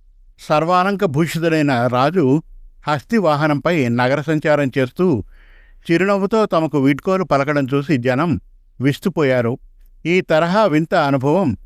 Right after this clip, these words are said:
దేశవాసులకు కలగడం ఇదే మొదటిసారి. ఆతృత ఆపుకోలేక సాహసించి అడిగిన పౌరులు కొంతమందికి ఆ రాజు ఇచ్చిన సమాధానం భవిష్యత్తులో సుఖవంతమైన జీవితం గడిపేందుకు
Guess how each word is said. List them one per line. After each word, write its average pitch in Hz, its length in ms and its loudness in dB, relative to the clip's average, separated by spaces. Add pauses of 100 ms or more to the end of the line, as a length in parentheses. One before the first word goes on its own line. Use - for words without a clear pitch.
(360)
దేశవాసులకు 160 880 0
కలగడం 135 500 0
ఇదే 127 240 2
మొదటిసారి. 123 760 -2 (760)
ఆతృత 185 420 -2
ఆపుకోలేక 165 880 0
సాహసించి 160 540 0
అడిగిన 143 440 0 (540)
పౌరులు 170 340 2
కొంతమందికి 139 840 -2 (420)
ఆ 147 200 2
రాజు 143 260 0
ఇచ్చిన 185 360 0
సమాధానం 143 920 0 (640)
భవిష్యత్తులో 185 840 0
సుఖవంతమైన 175 760 0
జీవితం 143 440 0
గడిపేందుకు 139 640 0